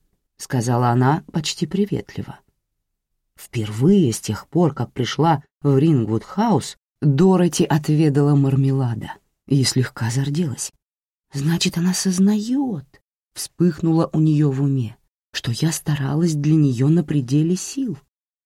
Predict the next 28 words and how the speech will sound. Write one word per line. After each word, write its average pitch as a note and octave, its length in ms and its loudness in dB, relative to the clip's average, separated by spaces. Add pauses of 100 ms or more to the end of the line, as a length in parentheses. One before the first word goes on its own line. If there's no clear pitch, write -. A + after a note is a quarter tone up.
(680)
С - 120 -20
тех D3 320 -2
пор A3+ 420 4
она F#3 260 4
ела F3+ 440 4
мармелад D3+ 800 2
каждое B2 640 -2
утро. - 420 -14 (480)
Да D3+ 160 4
и C3+ 80 6
в B2+ 80 2
других F#3 420 4
отношениях D#3+ 760 2 (180)
миссис G3 360 4
Криви F3 400 4
стала F3 360 2
вести D3 400 2
себя C#3 260 2
с - 140 -4
ней, F3 340 4 (320)
нет, D#3+ 300 4
не B2 100 2
душевней. C#3+ 640 -2 (220)
Такое A#2 280 0
качество A#2+ 480 -2
было C3 220 4
ей C3+ 300 4
чуждо, - 500 -4